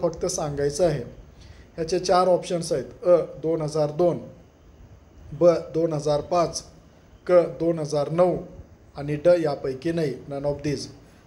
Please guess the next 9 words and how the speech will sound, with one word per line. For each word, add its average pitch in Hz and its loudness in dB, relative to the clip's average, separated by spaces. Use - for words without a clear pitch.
म्हणजे 165 0
provision 175 2
of 190 2
free 214 -2
and 175 -4
compulsory 175 0
education 160 -4
for 160 0
children, 160 2